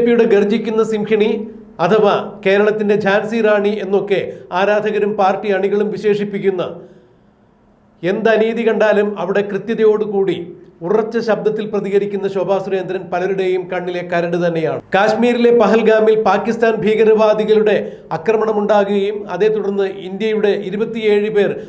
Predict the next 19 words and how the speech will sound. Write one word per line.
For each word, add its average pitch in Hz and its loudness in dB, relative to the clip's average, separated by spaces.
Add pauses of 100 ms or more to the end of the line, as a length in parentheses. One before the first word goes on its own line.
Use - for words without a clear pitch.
(120)
അതിദാരുണമായി 202 2
വെടിയേറ്റ് 208 2
മരിക്കുകയും 202 -2
ചെയ്ത 190 0 (120)
സംഭവത്തിൽ 185 -2 (100)
ശോഭാ 190 2
സുരേന്ദ്രൻ 190 0 (1200)
കൃത്യമായി 214 2
തന്നെയാണ് 208 2
ഭീകരർക്കെതിരെയും 202 0 (320)
ഇവിടെ 185 -4
കേരളത്തിനകത്ത് 202 -2 (120)
ഭീകരവാദികളെ 208 2
പ്രോത്സാഹിപ്പിക്കുന്ന 202 -2 (420)
ചില 202 0
ആളുകളെയും 190 0
കുറിച്ച് 180 -6 (360)
തുറന്നടിച്ചു 190 -2 (180)
പ്രസ്താവിച്ചിട്ടുണ്ടായിരുന്നു. 165 -4